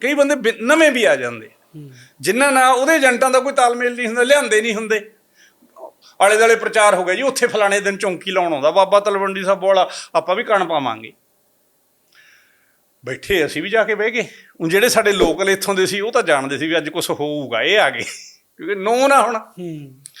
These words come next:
Speaker 1: ਅਸੀਂ ਬਹਿ ਗਏ, ਅਸੀਂ ਕੁਛ ਨਹੀਂ ਕੀਤਾ, ਅਸੀਂ ਦੇਖਿਆ। ਕਹਿੰਦਾ ਵੀ, "ਖੜੀ ਹੋ ਜੇ ਉਹ ਔਰਤ," ਉਹਨੂੰ ਕੋਈ ਪਤਾ ਨਹੀਂ ਹਜੇ ਵੀ ਅਸੀਂ ਵੀ ਬੈਠੇ ਹਾਂ।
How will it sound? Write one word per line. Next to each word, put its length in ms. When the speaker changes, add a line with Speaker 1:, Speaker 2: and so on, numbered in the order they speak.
Speaker 1:
ਅਸੀਂ 180
ਬਹਿ 180
ਗਏ, 140
ਅਸੀਂ 140
ਕੁਛ 200
ਨਹੀਂ 180
ਕੀਤਾ, 260
ਅਸੀਂ 120
ਦੇਖਿਆ। 220
ਕਹਿੰਦਾ 220
ਵੀ, 120
"ਖੜੀ 420
ਹੋ 120
ਜੇ 100
ਉਹ 160
ਔਰਤ," 260
ਉਹਨੂੰ 260
ਕੋਈ 160
ਪਤਾ 260
ਨਹੀਂ 140
ਹਜੇ 160
ਵੀ 140
ਅਸੀਂ 200
ਵੀ 80
ਬੈਠੇ 320
ਹਾਂ। 80